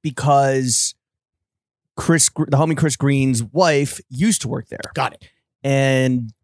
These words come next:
Speaker 1: I think was in charge of, like, bringing it to the U S. And she was at the wedding. Did you see her, Jess?
Speaker 2: Yeah, yeah.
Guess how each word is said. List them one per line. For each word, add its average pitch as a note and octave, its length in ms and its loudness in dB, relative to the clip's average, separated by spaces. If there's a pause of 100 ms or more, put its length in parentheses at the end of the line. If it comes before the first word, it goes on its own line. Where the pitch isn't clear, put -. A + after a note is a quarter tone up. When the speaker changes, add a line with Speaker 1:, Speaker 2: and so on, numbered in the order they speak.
(120)
Speaker 1:
I C3 60 -2
think C#3 280 0
was C3+ 220 2
in C3+ 80 0
charge C3 260 0
of, A#2+ 40 -4
like, A2+ 140 -2
bringing C3 200 -2
it A#2 60 -8
to A#2 40 -6
the A2+ 100 -4
U A#2+ 140 0
S. A#2 120 0
And B2+ 80 -6
she F#3+ 80 0
was F3 80 2
at E3 60 -2
the C#3+ 60 0
wedding. B2+ 320 0
Did A#2+ 140 -8
you D3 60 0
see F#3+ 120 2
her, F#3 80 2
Jess? C3 380 0 (120)
Speaker 2:
Yeah, B3+ 120 6
yeah. G#3+ 220 0